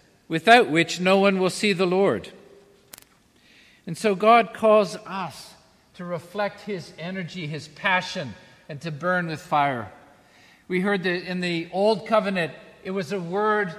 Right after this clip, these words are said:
that people were terrorized by. But in the New Covenant, Jesus comes as the Word himself.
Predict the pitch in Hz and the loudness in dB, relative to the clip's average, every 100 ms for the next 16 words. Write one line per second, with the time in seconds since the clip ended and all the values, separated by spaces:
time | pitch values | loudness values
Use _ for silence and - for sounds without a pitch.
0 | - - 190 175 170 - - 147 - _ | -18 -12 -2 -2 -4 -16 -20 -20 -20 _
1 | _ _ - 226 220 196 180 170 - - | _ _ -14 -8 -6 -6 -6 -10 -12 -12
2 | 254 247 233 190 175 147 - 131 127 113 | -6 -2 2 2 0 -4 -10 -8 -8 -8
3 | 98 - - _ _ _ _ _ _ _ | -12 -20 -20 _ _ _ _ _ _ _
4 | _ _ 143 147 147 160 208 214 202 160 | _ _ -10 -10 -8 -8 -8 -6 -6 -6
5 | 135 107 - - _ _ _ _ - 180 | -8 -12 -16 -20 _ _ _ _ -14 -10
6 | 190 170 - - 185 175 156 143 156 139 | -10 -10 -14 -10 -8 -8 -10 -12 -12 -10
7 | 170 175 156 147 - 180 170 98 - | -6 -6 -8 -12 -12 -10 -10 -10 -18